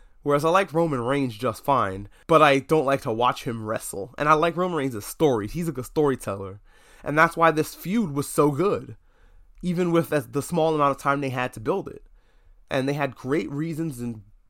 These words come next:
I, I, it sucks that Cody had to have the boyhood dream fail, but it makes him more interesting. Where does he go from here?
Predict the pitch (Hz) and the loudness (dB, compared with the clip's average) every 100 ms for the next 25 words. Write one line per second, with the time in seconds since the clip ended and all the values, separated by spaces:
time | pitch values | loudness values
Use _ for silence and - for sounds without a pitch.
0 | - 110 143 151 156 165 - 214 277 - | -6 -2 0 0 0 -2 -2 0 0 0
1 | 120 147 135 135 123 - 123 113 117 117 | -2 0 -2 -2 -4 -4 -6 -4 -6 -6
2 | 123 120 113 120 107 - 151 101 107 - | -6 -6 -8 -8 -6 -2 0 0 -6 -16
3 | - - 156 147 185 190 - 170 151 139 | -20 0 4 4 4 -2 -2 0 0 -2
4 | 156 120 104 98 117 165 170 180 143 151 | -6 -10 -12 -10 2 2 2 -4 0 0
5 | 147 117 127 127 107 | -2 -8 -6 -6 -6